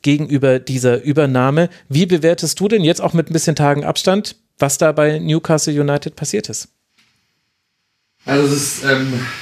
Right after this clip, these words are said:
Speaker 2: wirklich denkbar schwierig, ehrlich gesagt, ähm, weil man das wirklich trennen muss. Also erstmal in England,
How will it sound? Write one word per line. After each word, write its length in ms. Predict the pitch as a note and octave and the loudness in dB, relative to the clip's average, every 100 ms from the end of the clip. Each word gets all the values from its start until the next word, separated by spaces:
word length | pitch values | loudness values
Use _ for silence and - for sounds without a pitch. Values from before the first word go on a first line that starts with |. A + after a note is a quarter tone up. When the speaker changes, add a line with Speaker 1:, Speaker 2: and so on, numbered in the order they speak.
| - | -6
Speaker 2:
wirklich 280 | C#3 C#3+ B2+ | -4 -4 -2
denkbar 300 | E3 F3 D3 | 0 2 0
schwierig, 420 | - D#3 D3 G#2+ | 2 2 2 0
ehrlich 260 | G#2 A2 G#2 | -2 -4 -2
gesagt, 380 | G#2+ G#2 - - | 0 0 -2 -4
ähm, 220 | G#2+ A2 | 2 2
weil 100 | A#2 | 2
man 140 | B2 B2 | 0 0
das 140 | G#2+ | -2
wirklich 240 | C3 A#2 | -4 -4
trennen 340 | - B2+ C3 G#2+ | -4 0 2 2
muss. 160 | G2+ | 0
Also 160 | A2 G#2+ | -2 -4
erstmal 640 | G#2+ C#3+ D3+ D#3 D3+ D#3 - - - - - | 0 -2 0 2 2 2 -2 -10 -14 -16 -12
in 120 | A2+ | -6
England, 440 | C3+ D#3+ E3+ E3 | 0 2 2 0